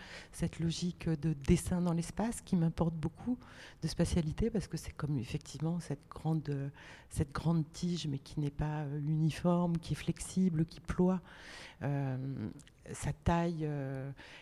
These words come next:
et le fait de l'avoir graffitée en fait quelque chose d'une grande ligne comme ça, euh, qui ploie dans l'espace. Et donc ces cannes à pêche sont suspendues par des tendeurs, euh, des grands tendeurs au plafond, qui font qu'elles ne sont,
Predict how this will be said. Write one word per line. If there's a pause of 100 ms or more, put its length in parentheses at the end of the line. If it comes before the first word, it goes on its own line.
et
le
fait
de
l'avoir
graffitée
en
fait
quelque
chose
d'une
grande
ligne
comme
ça,
euh,
qui
ploie
dans
l'espace. (600)
Et
donc
ces
cannes
à
pêche
sont
suspendues
par
des
tendeurs, (600)
euh,
des
grands
tendeurs
au
plafond, (520)
qui
font
qu'elles
ne
sont,